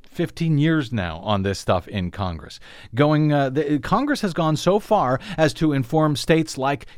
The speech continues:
California and Florida, right in the middle of investigations into whether candidates were properly elected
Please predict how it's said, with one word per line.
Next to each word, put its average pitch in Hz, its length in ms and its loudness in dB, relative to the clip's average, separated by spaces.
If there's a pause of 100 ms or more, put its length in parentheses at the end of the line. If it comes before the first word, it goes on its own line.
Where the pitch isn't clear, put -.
California 147 760 0 (160)
and 160 380 0
Florida, 160 580 0 (220)
right 185 280 4
in 269 60 4
the 247 80 6
middle 214 220 6
of 156 100 4
investigations 151 840 0
into 123 160 -2
whether 147 280 2
candidates 156 640 -2
were 110 120 -2
properly 151 840 2
elected 127 600 -2